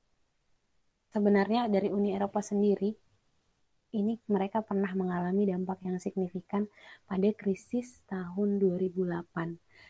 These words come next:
Kalau di Indonesia kita mungkin nggak terlalu mengalami karena kita nggak berinteraksi langsung dengan Amerika Serikat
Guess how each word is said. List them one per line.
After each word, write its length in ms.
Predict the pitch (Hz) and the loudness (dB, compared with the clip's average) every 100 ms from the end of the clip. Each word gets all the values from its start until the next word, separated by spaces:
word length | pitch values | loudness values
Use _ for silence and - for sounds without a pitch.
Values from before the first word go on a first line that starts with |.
| - | -12
Kalau 160 | 180 185 | -6 -2
di 200 | 185 196 | 0 2
Indonesia 440 | 185 185 185 233 | 2 2 0 -4
kita 160 | 208 220 | -4 -2
mungkin 280 | 214 220 196 | 0 2 0
nggak 200 | 196 - | -2 -6
terlalu 320 | 196 196 190 | -2 0 0
mengalami 440 | 185 180 180 196 208 | 0 0 0 0 0
karena 240 | 185 202 | -2 -4
kita 240 | - - | -6 -6
nggak 400 | 208 196 175 175 - _ _ - | -2 -2 -2 -4 -8 _ _ -2
berinteraksi 640 | 180 180 180 180 - 190 | 0 0 -6 -10 -8 -6
langsung 400 | 180 180 196 190 | -6 -6 -4 -4
dengan 280 | 180 180 175 | -4 -6 -6
Amerika 320 | 180 180 - | -6 -8 -10
Serikat 520 | 180 - 190 - 190 | -14 -8 -8 -6 -8